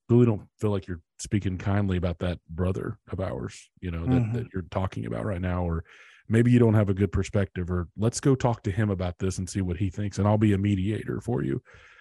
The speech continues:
Speaker 1: You know, like, if, if people would just work together and, and hash things out, I have found that when people just face each other and talk, things actually get done. And that's the, that's the, that's the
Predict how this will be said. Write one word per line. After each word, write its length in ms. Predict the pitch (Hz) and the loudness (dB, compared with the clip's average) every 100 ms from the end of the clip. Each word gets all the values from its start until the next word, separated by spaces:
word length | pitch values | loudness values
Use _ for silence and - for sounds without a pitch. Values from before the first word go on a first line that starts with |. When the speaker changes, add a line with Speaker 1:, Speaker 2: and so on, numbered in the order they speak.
| _ - | _ 2
Speaker 1:
You 120 | 113 | 4
know, 80 | 101 | 6
like, 160 | 101 95 | 4 2
if, 100 | 95 - | -2 -2
if 240 | 107 - | -4 2
people 260 | 135 123 113 | 2 4 4
would 100 | 98 | 4
just 140 | 95 | 0
work 320 | 92 101 131 | 2 4 4
together 560 | - 104 95 92 90 90 _ _ _ _ _ - | 2 0 2 2 0 -2 _ _ _ _ _ -6
and, 280 | 98 92 - | -4 -4 -6
and 120 | 95 | -4
hash 320 | 110 110 - | -2 -2 -2
things 280 | 104 95 101 | -2 0 2
out, 300 | 110 98 - _ _ _ _ _ _ _ - _ - | 2 0 -4 _ _ _ _ _ _ _ -16 _ 0
I 60 | |
have 140 | 110 101 | 2 2
found 360 | 127 127 127 | 2 4 4
that 80 | 107 | 2
when 120 | 104 | 2
people 260 | 104 175 160 | 2 2 2
just 220 | 113 - | 0 -2
face 340 | - 107 117 143 | -2 0 0 -2
each 160 | 127 | 0
other 240 | 135 139 135 | 2 4 2
and 100 | 123 | 2
talk, 360 | 131 143 - - _ _ - | 0 -2 -6 -20 _ _ 0
things 320 | 127 139 107 | 4 4 4
actually 380 | 107 107 101 90 | 2 0 -4 -2
get 240 | 101 101 85 | 0 -2 -2
done. 420 | 90 107 98 71 - _ _ - | 0 2 2 -4 -14 _ _ 0
And 100 | 113 | 2
that's 180 | 147 - | 2 2
the, 160 | 110 90 | 0 2
that's 240 | 131 - | 0 0
the, 260 | - 104 117 | -2 -2 -2
that's 240 | 101 127 - | 2 0 0
the 480 | 107 101 92 90 | 0 2 2 -2